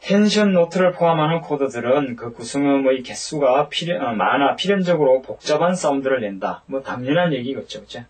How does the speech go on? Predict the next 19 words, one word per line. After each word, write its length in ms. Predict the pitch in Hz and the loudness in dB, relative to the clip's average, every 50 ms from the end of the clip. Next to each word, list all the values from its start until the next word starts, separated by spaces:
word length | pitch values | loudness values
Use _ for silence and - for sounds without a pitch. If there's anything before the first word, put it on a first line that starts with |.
| _ - | _ -20
한꺼번에 420 | - 123 117 - 135 135 127 110 | -20 -20 -16 -12 -8 -8 -8 -8
많이 200 | 98 104 107 117 - | -10 -12 -14 -12 -12
치니까. 680 | - - 139 131 120 - 104 101 - 139 185 208 208 _ _ _ _ _ - - - - - _ _ - | -12 -10 -10 -10 -4 -2 0 0 2 2 0 -2 -4 _ _ _ _ _ -20 -20 -20 -20 -20 _ _ -2
일반적으로 960 | 131 143 160 180 175 196 196 196 185 170 170 156 156 151 139 139 151 156 | 0 2 2 4 4 4 2 2 2 2 2 2 4 4 4 4 2 0
대편성 680 | - 131 135 135 - 202 220 220 208 185 202 190 180 165 | 2 0 0 2 2 2 4 4 4 4 4 4 4 2
음악에서는 920 | 151 139 139 135 127 123 120 120 117 - 123 120 139 170 202 220 233 233 - _ _ _ _ _ _ _ _ _ | 2 2 2 2 0 0 -2 -4 -4 -6 -4 -2 0 0 0 -2 -4 -8 -12 _ _ _ _ _ _ _ _ _
코드 340 | - 180 180 202 202 180 160 | -8 -2 0 2 2 2 0
구성음을 540 | 143 135 127 - 147 147 143 139 135 123 120 | -2 -4 -4 -2 -2 0 2 2 2 0 0
다 240 | - - 123 135 170 | 0 0 0 0 0
쓰는 320 | 165 - 175 170 175 165 151 | 0 0 2 2 2 0 -2
편이고, 500 | - 131 120 110 104 101 - - - _ _ _ _ _ _ _ _ | -6 -6 -6 -6 -4 -4 -4 -6 -6 _ _ _ _ _ _ _ _
소편성의 760 | - - - 180 185 - - 202 202 185 180 175 170 165 156 | -8 -2 0 0 0 0 0 0 0 2 2 2 4 4 2
음악에서는 640 | 151 147 139 135 131 123 - 135 123 127 147 156 147 | 2 2 2 2 2 0 -2 -4 -4 -4 -6 -6 -8
구성음의 520 | - 117 - - 147 147 147 147 139 127 | -10 -10 -6 -4 -2 -2 0 0 0 0
개수를 460 | 120 131 135 135 - 165 156 147 139 | 0 -2 -2 -2 -2 0 0 0 0
줄여서 420 | 139 - 190 190 185 175 175 175 160 | -2 -4 -4 -2 -2 -2 -2 -4 -6
쓰는 280 | 156 - 151 139 131 127 | -4 -4 -4 -4 -4 -4
것이 200 | 123 123 160 170 | -8 -6 -6 -4
일반적이다. 760 | 147 123 123 113 107 98 101 104 104 101 107 117 127 - | -2 -2 0 0 -2 -2 -4 -6 -4 -2 -2 -2 -4 -6